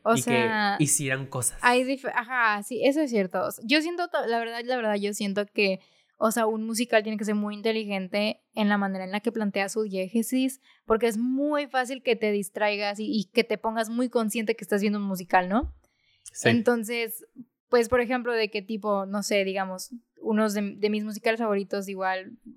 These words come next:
Speaker 1: o sea, los mencionamos en el episodio pasado, ¿no? Pero Chicago y Moulin Rouge, en términos de películas, porque, pues, no los he visto en, en Broadway,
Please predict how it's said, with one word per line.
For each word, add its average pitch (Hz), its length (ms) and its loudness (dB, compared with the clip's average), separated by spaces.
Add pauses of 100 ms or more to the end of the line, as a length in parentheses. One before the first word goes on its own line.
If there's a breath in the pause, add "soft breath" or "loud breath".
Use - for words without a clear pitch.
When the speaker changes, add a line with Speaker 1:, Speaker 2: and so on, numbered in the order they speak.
(100)
Speaker 1:
o 208 100 2
sea, 190 260 2
los 190 140 -6
mencionamos 190 540 -2
en 196 60 -4
el 185 80 -4
episodio 185 280 -4
pasado, 185 340 -2
¿no? 185 160 -6
Pero 185 240 0 (280)
Chicago 202 460 4
y 196 60 -4
Moulin 190 360 -6
Rouge, 175 260 -6 (600 soft breath)
en 196 300 4
términos 220 400 -2
de 208 80 -2
películas, 190 560 -2
porque, 196 220 -14
pues, - 160 -14
no - 100 -2
los - 140 -2
he - 80 -8
visto 208 220 -12
en, 196 120 -18 (120)
en - 220 -6
Broadway, - 340 -10